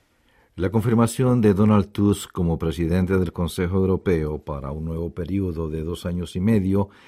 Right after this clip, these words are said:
es el tema más llamativo de la reunión ordinaria de jefes de Estado y de Gobierno que se reunirán este jueves y viernes en Bruselas.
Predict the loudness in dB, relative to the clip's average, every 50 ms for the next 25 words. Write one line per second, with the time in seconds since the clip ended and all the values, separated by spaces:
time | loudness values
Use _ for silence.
0 | -20 -20 -18 _ -6 -6 -4 -2 -2 -2 0 0 0 2 4 4 4 4 2 2
1 | 2 2 2 2 0 0 0 0 2 4 4 4 4 4 2 2 0 0 0 0
2 | 0 2 2 2 0 0 0 0 0 0 0 0 0 0 0 0 -2 -4 -4 -4
3 | -4 -4 -2 -4 -4 -4 -4 -8 -8 -6 -4 -2 0 0 0 0 0 0 0 2
4 | 2 4 4 4 4 2 2 0 0 -2 -6 -18 -20 -20 -20 -20 -20 -20 _ _
5 | 0 2 2 2 2 2 0 2 4 4 6 6 6 6 6 6 4 4 4 2
6 | 2 0 -2 0 2 4 4 4 4 2 2 0 2 2 2 2 2 2 0 -2
7 | -2 -4 -4 -6 -6 -10 -12 -14 -16 -16 -16 -18 -20 -20 -20 -20 -20 -20 -20